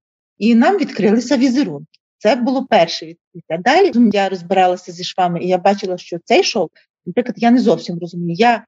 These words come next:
замальовувала безпосередньо, як просто хід нитки, як, е, ця нитка створює даний стібок, як ця нитка переходить з, з одного стібка до іншого. Коли я замальовувала, відповідно,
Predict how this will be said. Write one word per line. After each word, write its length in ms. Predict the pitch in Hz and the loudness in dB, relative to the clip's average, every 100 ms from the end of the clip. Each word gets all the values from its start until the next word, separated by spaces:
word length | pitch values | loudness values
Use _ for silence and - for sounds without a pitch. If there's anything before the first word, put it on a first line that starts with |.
| _ _ | _ _
замальовувала 600 | 165 226 220 262 254 220 | 0 2 4 4 4 2
безпосередньо, 760 | 180 220 - 208 214 214 208 202 208 | -2 -6 -8 -4 0 2 2 0 0
як 260 | - 285 339 _ _ _ - | -4 -4 -6 _ _ _ -8
просто 280 | 277 285 233 | -6 -6 -8
хід 260 | - 233 | -4 2
нитки, 360 | 226 160 - 175 | 2 2 -6 -6
як, 360 | 170 294 - - | -2 -2 -4 -8
е, 160 | 202 185 | -6 -6
ця 160 | - 208 | 0 2
нитка 540 | 208 226 233 180 170 | 4 2 -2 -4 -4
створює 800 | 165 190 170 202 285 349 294 254 247 _ _ | -2 -4 -4 0 2 2 2 0 -6 _ _
даний 400 | - 185 262 233 | -6 0 4 4
стібок, 500 | 226 - 156 180 320 - | 2 -4 -6 -2 -2 -2
як 320 | 196 220 214 | 0 0 0
ця 80 | 208 | 2
нитка 340 | 214 226 - | 2 2 -4
переходить 520 | - 269 - 208 190 | -4 -4 -2 -6 -6
з, 180 | - 180 165 | -10 -10 -4
з 80 | 185 | 0
одного 280 | 185 226 | 2 2
стібка 380 | 214 214 - 175 | 0 -8 -6 -2
до 120 | 160 | -2
іншого. 500 | 156 160 170 240 269 - _ _ - | -4 -6 -6 -8 -10 -18 _ _ 0
Коли 180 | 240 | 2
я 80 | 277 | 4
замальовувала, 760 | 220 226 233 254 226 202 202 220 _ _ _ - | 4 4 4 4 2 2 0 -4 _ _ _ -10
відповідно, 1000 | 180 247 - 240 226 277 196 220 175 - | -4 -4 -2 -2 2 2 2 2 0 -4